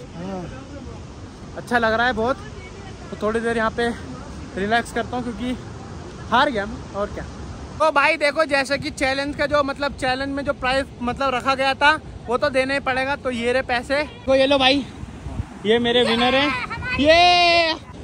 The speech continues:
तो अभी थोड़ा यहाँ पे रिलैक्स कर लेता हूँ, फिर व्लॉग को करूँगा कंटिन्यू।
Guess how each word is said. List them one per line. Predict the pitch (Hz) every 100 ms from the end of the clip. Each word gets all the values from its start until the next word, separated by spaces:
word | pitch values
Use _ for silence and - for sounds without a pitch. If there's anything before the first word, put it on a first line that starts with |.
| -
तो | 226 226
अभी | 214 220 233 226 214
थोड़ा | 214 226 220 208 - - -
यहाँ | - 208
पे | 226
रिलैक्स | 208 202 208 -
कर | 220
लेता | 208 202
हूँ, | 240 277 - - - -
फिर | 302
व्लॉग | 254 240
को | 247
करूँगा | 220 208 277
कंटिन्यू। | 226 180 180 -